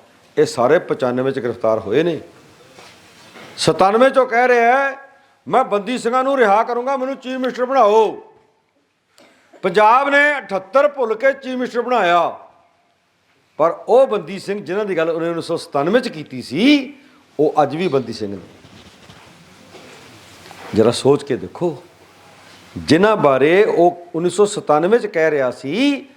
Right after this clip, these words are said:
ਕਿ "ਮੈਂ ਬੰਦੀ ਸਿੰਘ ਰਿਹਾ ਕਰਦਾ, ਮੈਨੂੰ ਚੀਫ ਮਿਨਿਸਟਰ ਬਣਾਓ", ਬਣਾਤਾ ਚੀਫ ਮਿਨਿਸਟਰ, ਪਰ ਬੰਦੀ ਸਿੰਘ ਅੱਜ ਵੀ ਬੰਦੀ ਸਿੰਘ ਨੇ। ਅੱਜ ਫਿਰ ਕਹਿ ਰਿਹਾ ਹੈ ਕਿ "ਅਸੀਂ ਬੰਦੀ ਸਿੰਘ ਰਿਹਾ ਕਰਾਵਾਂਗੇ।" ਇਹ ਅਸੀਂ ਕਿੰਨੀ ਕੁ ਵਾਰ ਸੁਣਨਾ ਹੈ?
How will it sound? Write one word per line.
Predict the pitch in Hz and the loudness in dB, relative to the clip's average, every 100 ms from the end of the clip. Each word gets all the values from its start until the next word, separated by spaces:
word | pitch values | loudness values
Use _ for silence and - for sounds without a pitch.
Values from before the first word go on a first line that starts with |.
| _ _ _ | _ _ _
ਕਿ | 214 | 2
"ਮੈਂ | 220 160 156 190 254 | 2 2 2 2 0
ਬੰਦੀ | 208 196 226 | -2 -6 -6
ਸਿੰਘ | - 214 | -6 -2
ਰਿਹਾ | 226 175 190 | 0 2 2
ਕਰਦਾ, | 196 185 160 254 247 143 | 0 -2 0 0 0 -6
ਮੈਨੂੰ | 127 226 | -8 -10
ਚੀਫ | 233 233 | -8 -8
ਮਿਨਿਸਟਰ | 226 214 226 | -6 -4 -2
ਬਣਾਓ", | 240 196 226 233 - - _ _ _ - | 0 2 4 2 0 -16 _ _ _ -10
ਬਣਾਤਾ | 185 180 170 214 | -4 -2 -2 -4
ਚੀਫ | 202 202 | -4 -8
ਮਿਨਿਸਟਰ, | 185 202 196 - _ _ _ _ _ _ _ _ _ _ _ _ _ _ _ | -8 -8 -10 -12 _ _ _ _ _ _ _ _ _ _ _ _ _ _ _
ਪਰ | 160 | -2
ਬੰਦੀ | 143 147 151 202 | 0 -2 -2 -2
ਸਿੰਘ | 185 202 165 | 0 -2 0
ਅੱਜ | 143 | -2
ਵੀ | 160 170 | 0 0
ਬੰਦੀ | 131 107 | -2 -4
ਸਿੰਘ | - 95 | -12 -16
ਨੇ। | 92 - _ _ _ _ - | -18 -20 _ _ _ _ 0
ਅੱਜ | 202 | 2
ਫਿਰ | 170 160 202 | 4 4 4
ਕਹਿ | 202 226 | 4 4
ਰਿਹਾ | 240 233 | 4 4
ਹੈ | 226 226 - - - | 2 -4 -12 -8 2
ਕਿ | 208 | 2
"ਅਸੀਂ | 190 | 2
ਬੰਦੀ | 160 147 143 | -2 -2 -2
ਸਿੰਘ | 147 | -2
ਰਿਹਾ | 175 151 147 | -2 0 -2
ਕਰਾਵਾਂਗੇ।" | 156 147 147 147 143 _ _ _ _ _ _ _ _ - - - - - - | -2 -8 -10 -14 -18 _ _ _ _ _ _ _ _ -20 -20 -20 -20 -20 -4
ਇਹ | - 190 | 2 4
ਅਸੀਂ | 185 | 2
ਕਿੰਨੀ | 208 175 180 208 233 | 2 2 4 2 4
ਕੁ | 208 | 4
ਵਾਰ | 170 165 | 4 2
ਸੁਣਨਾ | 151 - 131 127 131 | -2 -8 -8 -4 -2
ਹੈ? | 135 165 180 - | -2 -4 -8 -16